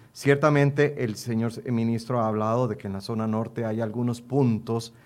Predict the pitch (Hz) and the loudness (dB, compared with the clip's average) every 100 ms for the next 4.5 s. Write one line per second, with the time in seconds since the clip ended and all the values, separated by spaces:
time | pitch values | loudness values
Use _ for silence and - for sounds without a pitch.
0 | - _ - 120 117 107 113 - 110 113 | -20 _ -4 0 0 -2 -6 -4 -2 2
1 | 143 135 147 139 139 147 127 131 110 117 | 0 2 2 4 4 0 -4 -4 -2 -2
2 | 107 110 117 120 113 113 120 - - - | -2 -2 0 0 -2 -4 -8 -10 -18 -12
3 | 117 117 107 - 107 107 104 104 107 123 | -8 -2 -4 -2 -4 -2 -2 -2 0 2
4 | 117 104 107 117 | 2 2 0 -2